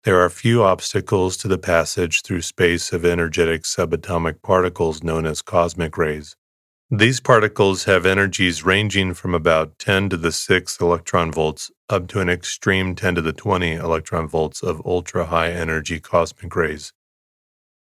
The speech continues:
The peak flux of cosmic rays occurs at energies of about ten to the ninth electron volts,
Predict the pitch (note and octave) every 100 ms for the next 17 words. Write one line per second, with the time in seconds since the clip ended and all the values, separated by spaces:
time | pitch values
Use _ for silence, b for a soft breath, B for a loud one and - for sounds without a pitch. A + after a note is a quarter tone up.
0 | _ _ _ - F2+ - A2 G#2 - A#2
1 | G2+ A2 - - F2 - A2+ F2+ E2+ F2+
2 | - F2+ E2+ D#2+ F2 - G2 F2+ F2 E2+
3 | G2+ G#2 G2 F#2+ F#2+ E2+ D#2 E2 E2 E2
4 | D#2 - F#2+ F2+ E2+ E2 E2+ E2+ E2 F2
5 | E2+ - E2+ E2 D#2 D2+ D2